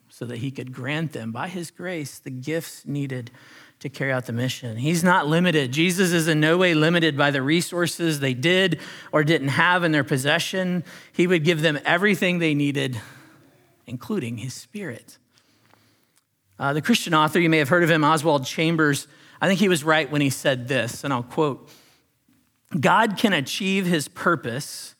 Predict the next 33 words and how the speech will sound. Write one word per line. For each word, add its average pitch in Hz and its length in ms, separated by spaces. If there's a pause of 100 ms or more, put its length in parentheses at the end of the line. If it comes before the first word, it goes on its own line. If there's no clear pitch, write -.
(640)
either 226 300
through 220 200
the 180 200
absence 214 580
of 202 140
human 185 300
power 170 360
and 156 160
resources 131 960 (140)
or 151 180
the 151 160
abandonment 147 840 (400)
of 143 140
reliance 131 920 (200)
on 127 240
them. 117 340 (560)
All 170 160
through 185 200
history, 160 540
God 147 260
has 147 200
chosen 196 600
and 156 160
used 165 360
nobodies 139 880 (420)
because 147 380
their 165 200
unusual 170 640
dependence 170 600
on 135 200
him 131 280
made 156 260
possible 120 720